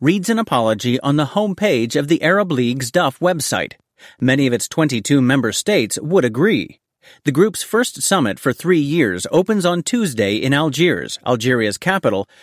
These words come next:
but the leaders of most of the Gulf states, Morocco, and Syria, which was suspended in twenty eleven, are staying away. Crown Prince Mohammed bin Salman, Saudi Arabia's de facto leader, cried off, citing an earache.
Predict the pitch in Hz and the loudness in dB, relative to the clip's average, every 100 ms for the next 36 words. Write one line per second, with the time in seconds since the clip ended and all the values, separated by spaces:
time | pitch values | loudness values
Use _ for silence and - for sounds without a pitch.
0 | _ - 180 208 247 220 170 131 143 233 | _ 0 2 2 2 2 2 2 2 2
1 | - 151 127 139 127 - 190 190 180 - | 0 0 2 2 0 0 2 2 -2 -2
2 | 135 139 185 190 196 190 165 185 180 - | 0 2 0 2 2 2 0 0 0 -2
3 | 240 156 95 82 - 107 117 120 - 117 | 0 2 0 -2 -2 -4 -2 -2 -2 -2
4 | - 175 117 110 104 147 123 107 160 127 | 0 0 2 0 0 0 2 2 2 0
5 | 98 98 _ 180 170 - 208 160 175 180 | -2 -6 _ -2 -2 0 0 0 2 2
6 | 202 98 67 _ _ _ - - 135 131 | 2 0 -4 _ _ _ -20 -4 0 2
7 | 117 147 165 - 120 143 147 123 131 131 | 0 0 -2 0 0 2 2 2 0 0
8 | 120 113 147 123 98 139 - 139 131 113 | 0 0 0 0 -2 -4 0 0 2 2
9 | 135 131 120 107 117 - 151 - 117 107 | 2 2 0 0 -2 -2 -2 0 -2 0
10 | 185 113 113 - 180 160 127 180 87 - | -2 -2 -2 -2 0 0 2 0 0 -6
11 | - - 165 151 110 127 156 170 143 90 | -8 -2 0 0 0 0 2 2 2 0
12 | 64 - | -4 -10